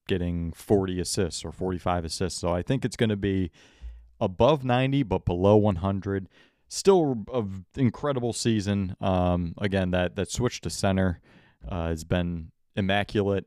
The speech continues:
Um, being on the opposite side of Rasmus Dahlin and, frankly, Victor Olofsson on the power play, that's, um, that's a two-headed monster on, on either side that I just wouldn't wanna face as a goalie. Um, but I already think goalies are nuts in general, so I just even, even more nuts if you're gonna, you know,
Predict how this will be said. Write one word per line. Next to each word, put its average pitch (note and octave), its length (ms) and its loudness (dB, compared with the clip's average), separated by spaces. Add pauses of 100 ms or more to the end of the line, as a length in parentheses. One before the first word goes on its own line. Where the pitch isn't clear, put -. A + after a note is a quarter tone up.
Um, E2 280 -6
being G2+ 280 -2
on F#2 100 0
the F2+ 120 -2
opposite F2 340 -4
side E2+ 220 2
of E2 100 -4
Rasmus E2+ 380 -2
Dahlin F2 400 0
and, G#2 180 0
frankly, F#2 400 -2
Victor F2+ 300 -2
Olofsson F2 440 -2
on E2 120 -2
the D#2 60 -8
power G2+ 280 4
play, G2 380 2 (320)
that's, - 360 -2
um, D#2+ 460 -2 (300)
that's A2+ 120 -4
a F3+ 60 0
two-headed F#2 400 4
monster E2+ 460 -2
on, D#2+ 180 -4
on E2+ 160 -4
either E2 240 -2
side E2 280 -4
that D#2 100 -6
I E2+ 100 0
just D#2+ 160 -6
wouldn't D#2+ 220 -4
wanna D#2 160 -6
face D#2+ 320 -8
as D2+ 80 -8
a D#2 60 -8
goalie. E2 400 -6 (440)
Um, D#2 380 -10
but E2+ 100 -4
I E2+ 80 2
already D#2+ 240 0
think D#2+ 220 -8
goalies D#2+ 280 -2
are D#2 80 -10
nuts D#2 280 -8
in D#2 100 -12
general, D#2 440 -10
so D#2 260 -4
I D#2 80 -2
just D#2 260 -10
even, E2+ 300 -2
even G2+ 220 0
more F#2+ 200 0
nuts E2+ 240 -2
if D#2 80 -10
you're E2+ 140 0
gonna, E2 340 -2 (480)
you G2+ 80 -10
know, D#2 140 -10